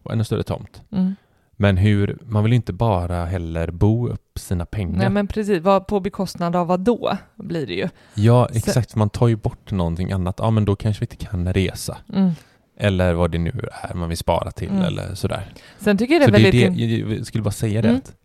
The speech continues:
Speaker 1: det är som du säger där, att man får räkna in, räkna in hela.
Speaker 2: Mm.
Speaker 1: Liksom. Man vill fortfarande kunna liksom spara bra med pengar,
Speaker 2: Mm.
Speaker 1: göra sina resor.
Speaker 2: Precis.
Speaker 1: Eller, det får man välja själv. Man kanske bara vill vara hemma.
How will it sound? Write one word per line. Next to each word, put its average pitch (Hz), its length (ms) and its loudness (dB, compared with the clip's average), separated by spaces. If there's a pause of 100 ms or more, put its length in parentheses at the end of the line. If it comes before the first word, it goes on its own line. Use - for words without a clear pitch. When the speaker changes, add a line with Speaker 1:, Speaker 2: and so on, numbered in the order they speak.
(140)
Speaker 1:
det 98 200 -4
är 92 40 -2
som 95 180 -2
du 92 60 2
säger 92 360 -2
där, 87 220 -4
att 87 100 -12
man 85 140 -4
får - 100 -6
räkna 87 240 -4
in, 87 120 -6
räkna 90 260 -4
in 82 100 -4
hela. 87 460 -2 (300)
Speaker 2:
Mm. 196 100 2
Speaker 1:
Liksom. 185 180 2 (360)
Man 92 260 0
vill 90 120 0
fortfarande 104 460 -2
kunna 113 300 -2 (120)
liksom 85 320 -6 (220)
spara 87 540 0
bra 113 180 0
med - 140 -8
pengar, - 280 -6
Speaker 2:
Mm. 185 240 2 (100)
Speaker 1:
göra 82 340 0
sina 95 320 0
resor. - 480 -6 (240)
Speaker 2:
Precis. 175 340 -4 (160)
Speaker 1:
Eller, 104 180 2 (100)
det 101 100 -2
får 107 100 -2
man 117 120 2
välja 95 200 0
själv. 104 240 -4
Man 92 140 -4
kanske 98 340 -6
bara 92 520 -2
vill 90 160 -2
vara 87 120 -4
hemma. 92 260 -2